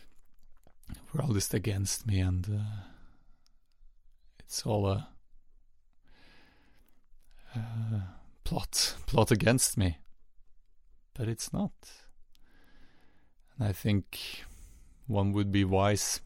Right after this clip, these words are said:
or I would be wise, to remind myself, I think every day, every hour, like, constantly, that I'm not the victim. I'm here because I, I want to be here. I want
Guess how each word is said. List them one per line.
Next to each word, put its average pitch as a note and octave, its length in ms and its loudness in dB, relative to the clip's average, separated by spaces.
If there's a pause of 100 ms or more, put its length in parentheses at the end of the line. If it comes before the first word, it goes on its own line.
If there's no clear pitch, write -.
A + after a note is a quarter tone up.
(100)
or G#2 160 -2
I F#2 180 6
would G2+ 220 2
be F#2+ 160 2
wise, F#2 420 2
to B2 120 -6
remind F#2+ 500 2
myself, F#2+ 720 -2 (1080)
I - 20 -12
think G2+ 240 -2
every G#2 220 8
day, G#2 200 10
every G#2 240 6
hour, G2 400 4 (140)
like, - 420 -8 (120)
constantly, - 580 -4
that - 600 -6 (1300)
I'm A2 120 0
not A#2+ 180 2
the - 100 0
victim. G2 460 -2 (1700)
I'm A2 140 -2
here G#2 200 4
because B2 340 0
I, G2+ 180 2 (320)
I G2+ 60 -8
want F#2 340 -2
to A2 140 0
be F#2+ 260 0
here. G2 340 -2
I G2 100 -2
want G#2+ 420 -4